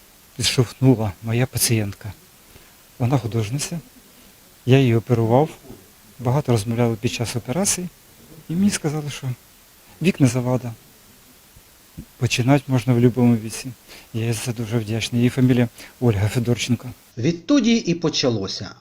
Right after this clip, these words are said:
Speaker 2: Робота у лікарні в основний час, дозвілля біля мольберта. Сьогодні колекція Валентина Смагіна налічує близько сімдесяти робіт. Перша персональна виставка відбулась у столиці декілька місяців тому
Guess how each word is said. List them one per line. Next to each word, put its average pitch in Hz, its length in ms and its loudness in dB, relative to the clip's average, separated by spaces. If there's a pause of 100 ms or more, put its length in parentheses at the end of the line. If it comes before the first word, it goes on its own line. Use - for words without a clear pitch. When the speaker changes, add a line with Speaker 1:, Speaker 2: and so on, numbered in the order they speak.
Speaker 2:
Робота 185 380 2
у 139 80 4
лікарні 123 420 2
в 98 80 -4
основний 117 480 0
час, 208 540 0
дозвілля 135 680 2
біля 107 300 -2
мольберта. 95 560 -8 (440)
Сьогодні 139 480 0
колекція 143 440 0
Валентина 131 380 0
Смагіна 139 560 -2 (280)
налічує 160 360 2
близько 156 260 0
сімдесяти 156 720 0
робіт. 180 400 2 (560)
Перша 131 280 0
персональна 135 540 0
виставка 143 480 0
відбулась 160 420 0
у 180 60 2
столиці 127 540 0
декілька 135 380 0
місяців 127 440 0
тому 254 320 2